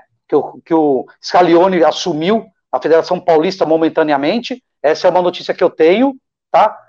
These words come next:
Tomara que seja verdade, eu vou ser bem sincero, e eu acho que o Scaglione, tomara que coloque alguém, não sei se vai ter uma nova eleição, como é que vai funcionar, mas eu acho que nós temos que salvar a Federação Paulista, tá? Nós temos que tirar ela, porque a Federação Paulista tá morta há mais de dez anos.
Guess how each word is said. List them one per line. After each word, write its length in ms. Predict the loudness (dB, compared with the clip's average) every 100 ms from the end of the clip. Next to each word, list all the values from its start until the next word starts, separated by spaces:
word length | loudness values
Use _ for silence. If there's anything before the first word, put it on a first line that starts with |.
| _
Tomara 400 | 0 2 4 2
que 80 | 2
seja 220 | 0 0
verdade, 540 | 2 2 4 4 0 -8 _ -6
eu 60 |
vou 80 | -4
ser 120 | -2
bem 160 | 0 -2
sincero, 580 | -4 -6 2 4 4 0 -14 -4
e 60 | 2
eu 80 | 2
acho 120 | 2
que 60 |
o 20 | -2
Scaglione, 500 | 0 4 4 2 -4 -16 0
tomara 340 | 2 4 4
que 120 | 2
coloque 460 | 0 2 4 4 2
alguém, 340 | 0 4 2
não 80 | 2
sei 160 | -2 0
se 60 |
vai 100 | 0
ter 100 | 0
uma 120 | 0 2
nova 220 | 4 2
eleição, 580 | 0 -4 -2 0 0 -2 _ -2
como 140 | -2
é 60 | 2
que 60 |
vai 120 | 2
funcionar, 640 | 0 -4 -4 0 2 2 -2 _ _
mas 200 | 0 2
eu 80 | 4
acho 140 | 2 0
que 80 |
nós 180 | -2 0
temos 240 | 0 -2 -2
que 280 | -4 -4 -6 _ _ -18
salvar 540 | 0 4 4 4 2
a 40 |
Federação 400 | 4 2 0 0
Paulista, 540 | 0 0 0 -8 -12 -14 _ _ _ _ -2
tá? 140 | 0
Nós 140 | 0 -2
temos 180 | -6
que 120 | -6 -8
tirar 340 | 0 4 4
ela, 120 | 4
porque 160 | 2 -2
a 20 |
Federação 280 | 0 0 0
Paulista 260 | 0 2 2
tá 60 |
morta 380 | 6 4 4 4
há 100 | 4
mais 180 | 2 0
de 60 |
dez 240 | 0 0 2
anos. 440 | 0 0 -10 -20